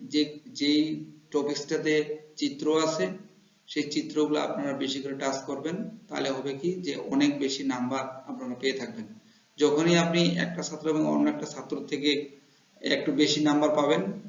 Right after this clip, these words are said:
তখন দেখবেন যে আপনার সাথে তার একটা পার্থক্য হয়ে যাবে। সেই পার্থক্যটা শুধু পরীক্ষার খাতায় না, চাকরি জীবনেও এটা পার্থক্য হয়ে যাবে। কারণ যখন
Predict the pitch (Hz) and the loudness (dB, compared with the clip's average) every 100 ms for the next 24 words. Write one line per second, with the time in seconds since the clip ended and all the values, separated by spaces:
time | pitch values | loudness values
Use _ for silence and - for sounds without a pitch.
0 | - 139 143 143 139 131 151 147 147 147 | -4 0 2 2 0 2 2 4 2 2
1 | 135 139 143 - 135 143 - 135 - - | 0 0 -2 -4 -6 -6 -2 0 0 -4
2 | - - _ _ 147 139 135 135 - 160 | -14 -20 _ _ -6 -2 0 0 0 0
3 | 151 139 143 143 160 220 - - - - | 2 2 4 4 4 2 -4 -12 -14 4
4 | 151 147 143 - 160 156 156 156 165 151 | 6 6 4 2 0 -2 -2 0 -2 2
5 | 165 160 - - 160 147 170 160 151 151 | 2 2 -2 -4 -2 2 2 2 2 2
6 | 156 - - - - - - 151 - 156 | 4 2 0 -4 -14 -12 0 0 4 2
7 | 156 165 180 185 175 156 151 151 - 147 | 4 2 2 0 0 0 0 -2 -4 -4
8 | 135 127 120 113 113 - - - _ _ | 0 0 0 -2 -4 -12 -20 -20 _ _
9 | 147 160 180 180 - - - _ _ _ | 2 6 6 4 -2 -12 -20 _ _ _
10 | _ _ 156 151 165 180 190 185 185 | _ _ -4 2 2 4 2 2 0